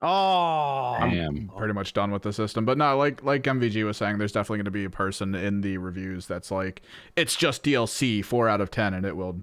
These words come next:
Speaker 3: drag it down a bit. So
Speaker 2: Mm-hmm.
Speaker 3: it'll probably be, like, in the lower nineties as a prediction.
Speaker 1: I think it matches Breath of the Wild at a ninety-seven.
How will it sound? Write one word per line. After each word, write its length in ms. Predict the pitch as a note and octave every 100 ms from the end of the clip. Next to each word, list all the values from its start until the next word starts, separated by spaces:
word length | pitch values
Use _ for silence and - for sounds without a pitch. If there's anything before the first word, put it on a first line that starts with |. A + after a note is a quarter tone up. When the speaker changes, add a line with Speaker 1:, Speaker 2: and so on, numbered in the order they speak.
| -
Speaker 3:
drag 240 | F#2 F2+
it 120 | E2
down 240 | C#2+ F2+ F2+
a 60 |
bit. 280 | F2 F2 F2 _ - - _ _ _ - - - - -
So 140 | -
Speaker 2:
Mm-hmm. 400 | F#2+ F#2 F2 D#2+
Speaker 3:
it'll 140 | A#2 A#2
probably 320 | C#3+ A#2+ G#2+
be, 160 | G2+
like, 160 | G2 G2
in 60 | G#2
the 80 | F#2
lower 240 | F2+ F2
nineties 480 | E2+ F2 F#2+ G2+ - - -
as 200 | - F2
a 40 | F2
prediction. 540 | - F#2+ - G2+ G2+ - - _ _ _ _ _ _ _ _ _ _ _ _ -
Speaker 1:
I 200 | D3+ F#3
think 500 | F#3 E3+ D#3 - - _ _ _ -
it 200 | C#3+ C3
matches 480 | C#3 C#3 C#3 C#3
Breath 240 | B2 C3 A#2+
of 40 |
the 60 | C3
Wild 240 | A#2+ A2+
at 60 | A2+
a 60 | G#2+
ninety-seven. 720 | G#2 G#2 G#2+ G2+ G2+ G#2 A#2